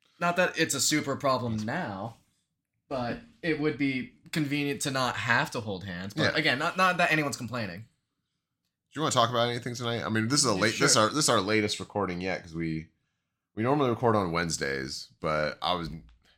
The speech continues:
Speaker 2: I'm fucking tired after Wednesday 'cause it's, like, the third day of our work week. So we're trying to figure out alternative recording times and locations. And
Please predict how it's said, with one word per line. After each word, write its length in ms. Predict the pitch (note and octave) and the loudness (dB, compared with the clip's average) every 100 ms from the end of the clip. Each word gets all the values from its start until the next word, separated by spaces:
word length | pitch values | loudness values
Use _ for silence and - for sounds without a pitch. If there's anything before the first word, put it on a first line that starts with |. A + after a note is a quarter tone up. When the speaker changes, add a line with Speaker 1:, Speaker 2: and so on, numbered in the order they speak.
| _ _ _ _ B2+ | _ _ _ _ -10
Speaker 2:
I'm 60 | |
fucking 260 | D3 - F#2 | -8 -6 -4
tired 460 | - E2 F2+ D2+ C#2+ | 2 4 4 2 0
after 280 | C#2+ D#2+ | -2 -4
Wednesday 380 | C#2 D2 B1+ C2 | -6 -6 -4 -4
'cause 120 | C2+ | -4
it's, 100 | D#2 | -4
like, 140 | E2+ - | -4 -4
the 60 | D#2 | -6
third 240 | E2+ E2 | -4 -2
day 140 | D#2 D#2 | -2 -2
of 100 | C#2 | -2
our 120 | B1+ | -4
work 260 | C#2+ C#2 B1+ | -6 -8 -8
week. 240 | A#1 A1+ | -10 -8
So 120 | D#2 | -6
we're 80 | D#2 | -4
trying 240 | E2+ A2 G2+ | 0 0 0
to 40 | |
figure 280 | - F2+ F2 | -2 0 4
out 280 | E2 D2+ - | 4 2 -2
alternative 540 | D#2+ - E2+ E2 C#2 | -6 -4 -4 -4 -6
recording 440 | C#2 - E2 D2+ C#2 | -10 -6 -6 -6 -6
times 420 | D#2 C#2+ C#2+ C2+ | -6 -4 -6 -10
and 80 | C#2+ | -10
locations. 680 | C2+ D2+ C#2+ - C2+ B1 C2+ | -8 -6 -6 -8 -12 -14 -18
And 220 | B1 | -20